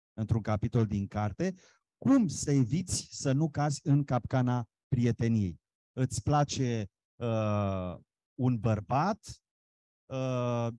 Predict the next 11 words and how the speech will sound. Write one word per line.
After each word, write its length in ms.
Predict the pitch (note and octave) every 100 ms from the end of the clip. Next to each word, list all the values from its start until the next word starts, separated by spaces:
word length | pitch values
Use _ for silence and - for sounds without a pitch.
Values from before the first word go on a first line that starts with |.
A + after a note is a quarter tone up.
| _
să 140 | - E3+
spunem, 280 | E3 F#3+
din 160 | D#3 D3+
toate 280 | D#3+ D#3+ C#3
punctele 460 | - C#3+ C3+ B2+
de 220 | A#2 G#2+ A#2
vedere, 460 | A2+ G#2+ F3+ A3
după 300 | D#3+ C3+ C3
câteva 840 | C#3 B2+ A#2+ G#2+ B2+ B2 A2+ G#2 G2+
întâlniri, 560 | B2 G#2+ A2 G#2+ D#3+ F#3
date-uri, 560 | B2+ F3+ G#3 A#3 G#3+